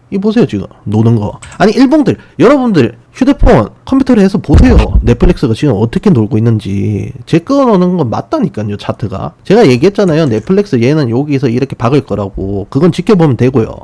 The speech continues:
노바백스. 얘도 이때 있죠. 떨어질 때. 제가 이거 안 끝났다고 했잖아요. 안 끝났잖아요. 이것뿐만이 아니에요. 요 보이시죠, 여러분들? 게임스탑. 이거 이렇게 떨어졌을 때 여기 제가 저점이라고 요렇게 올랐어요.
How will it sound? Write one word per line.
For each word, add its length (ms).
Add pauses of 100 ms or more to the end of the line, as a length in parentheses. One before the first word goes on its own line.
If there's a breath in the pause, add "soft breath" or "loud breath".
(400)
노바백스. 640 (320)
얘도 680 (100)
이때 240
있죠. 420 (220)
떨어질 340
때. 240 (180)
제가 240
이거 160
안 160
끝났다고 500
했잖아요. 360
안 140
끝났잖아요. 720 (180)
이것뿐만이 520
아니에요. 500 (180)
요 120
보이시죠, 540
여러분들? 460 (240)
게임스탑. 640
이거 200
이렇게 300
떨어졌을 420
때 140
여기 200
제가 180
저점이라고 600
요렇게 300
올랐어요. 540